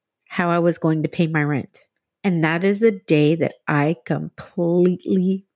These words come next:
broke down. I still hadn't heard about my appeal for rental assistance, and I was freaking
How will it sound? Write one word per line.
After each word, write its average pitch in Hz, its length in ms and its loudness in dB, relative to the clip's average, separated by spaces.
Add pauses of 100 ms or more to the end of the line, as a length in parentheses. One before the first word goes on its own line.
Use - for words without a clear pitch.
broke 147 480 -2 (380)
down. 180 580 -2 (840)
I 156 60 2
still 208 220 2
hadn't 262 280 -2
heard 214 420 2
about 196 460 0
my 196 160 2
appeal 233 420 2
for 262 180 0
rental 202 420 2
assistance, - 800 -2 (140)
and 165 100 -2
I 165 60 0
was 262 180 -2 (240)
freaking 233 540 -2